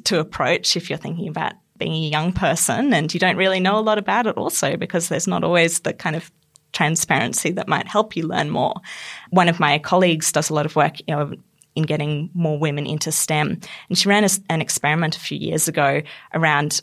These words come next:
basically trying to get more women into bridge building. And so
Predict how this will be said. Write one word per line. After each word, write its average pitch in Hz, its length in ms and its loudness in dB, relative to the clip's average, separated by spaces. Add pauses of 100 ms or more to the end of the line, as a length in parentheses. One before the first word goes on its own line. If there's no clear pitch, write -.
basically 196 720 0
trying 214 220 0
to - 100 -2
get - 160 0
more 156 460 2 (260)
women 151 280 0
into 156 500 -2 (260)
bridge 151 240 0
building. 277 300 -2 (480)
And 160 180 0
so 143 380 2